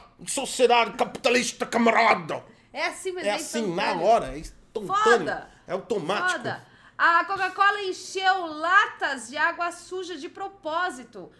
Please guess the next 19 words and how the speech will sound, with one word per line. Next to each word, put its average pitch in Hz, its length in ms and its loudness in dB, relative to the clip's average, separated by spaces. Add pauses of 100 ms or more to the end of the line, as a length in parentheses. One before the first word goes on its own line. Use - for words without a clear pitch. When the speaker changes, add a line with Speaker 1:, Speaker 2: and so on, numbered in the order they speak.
(140)
Speaker 2:
Uma 277 180 -6
campanha 381 420 -8
de 339 120 -10
marketing 320 480 -6
de 330 80 -10
mil 359 100 -10
novecentos 381 400 -10
e 277 40 -16
noventa 320 440 -10
prometia 330 480 -10
premiar 330 540 -8
consumidores 302 760 -8
com 311 180 -14
valores 269 680 -8 (260)
de 208 240 -10
um 339 300 -8
a 320 140 -2
quinhentos 330 520 -10
dólares, 254 600 -8